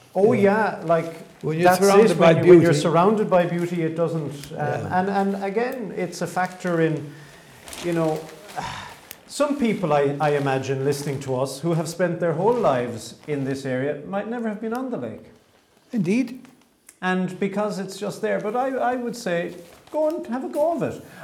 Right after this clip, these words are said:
Speaker 1: I'll
Speaker 2: Mm.
Speaker 1: give you, and I'm, I'm as guilty as it, as anybody. I
Speaker 2: Mm.
Speaker 1: grew up in Mitchelstown in County Cork. Have I ever visited Mitchelstown Caves? No.
Speaker 2: Do you, do you visit the cheese factory?
Speaker 1: <laughs>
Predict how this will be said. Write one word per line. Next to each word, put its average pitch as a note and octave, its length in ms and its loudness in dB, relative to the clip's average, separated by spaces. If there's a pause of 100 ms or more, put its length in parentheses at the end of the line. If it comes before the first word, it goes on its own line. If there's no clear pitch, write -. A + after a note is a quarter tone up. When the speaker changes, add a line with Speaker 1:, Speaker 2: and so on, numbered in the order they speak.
(180)
Speaker 1:
I'll C#4 140 2
Speaker 2:
Mm. A#3+ 60 -2
Speaker 1:
give A#3 120 -2
you, A#3 140 0
and A3 180 0
I'm, B3 300 0
I'm A#3 280 0
as A3+ 120 -2
guilty G#3+ 480 -4
as F3+ 220 0
it, F#3+ 100 -8
as F3+ 180 -6
anybody. B2 460 -2
I C3 180 -2
Speaker 2:
Mm. A2+ 880 -12
Speaker 1:
grew G3 200 0
up - 140 -2
in C#3 140 -6
Mitchelstown C#3 640 -6
in A#2 80 -8
County D3 280 -6
Cork. B2 380 -6 (340)
Have E3+ 180 -2
I F#3+ 80 2
ever G#3+ 200 0
visited G#3 360 -2
Mitchelstown A3 640 -6
Caves? A#3+ 400 -6 (500)
No. C3+ 340 -4 (240)
Speaker 2:
Do C3+ 100 -4
you, B2 80 -6 (340)
do C3+ 100 -6
you B2 40 -4
visit C#3+ 300 -8
the B2+ 160 -6 (320)
cheese D3+ 360 -2
factory? D#3+ 440 -8 (360)
Speaker 1:
<laughs> - 20 -6